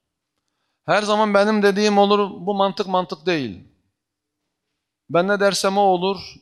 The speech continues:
İslam böyle bir mantığı kabul etmez. İstişare esastır. Kur'an-ı Kerim buyuruyor ki, "Ve emruhum şura beynehum."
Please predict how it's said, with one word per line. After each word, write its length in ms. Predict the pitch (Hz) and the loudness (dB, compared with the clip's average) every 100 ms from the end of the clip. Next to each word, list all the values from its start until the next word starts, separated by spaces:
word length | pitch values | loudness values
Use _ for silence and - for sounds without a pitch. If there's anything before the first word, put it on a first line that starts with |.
| _ | _
İslam 500 | 190 - 202 196 185 | -6 -2 0 -2 -2
böyle 280 | 202 190 175 | -2 0 -2
bir 60 | |
mantığı 400 | 185 180 175 185 | -4 -4 -4 -6
kabul 260 | 175 165 165 | -4 -4 -4
etmez. 680 | 151 143 113 - - - _ _ _ _ _ _ - | -6 -8 -12 -12 -14 -18 _ _ _ _ _ _ -12
İstişare 840 | 165 196 202 185 196 208 190 - | -8 -4 0 2 4 2 0 -6
esastır. 840 | 165 - 196 - 127 - - - _ _ _ _ _ _ _ _ _ - | -4 -2 -2 -2 -10 -12 -16 -20 _ _ _ _ _ _ _ _ _ -2
Kur'an-ı 260 | 196 202 | 0 0
Kerim 320 | 190 196 185 | 0 -2 -2
buyuruyor 400 | 180 196 196 214 | -4 -4 -2 -2
ki, 180 | 190 185 | -2 -2
"Ve 40 | 175 | 0
emruhum 520 | 180 190 214 208 190 | 0 0 0 0 -2
şura 380 | 208 196 170 170 | -2 0 0 0
beynehum." 500 | 170 147 123 104 | -2 -2 -6 -8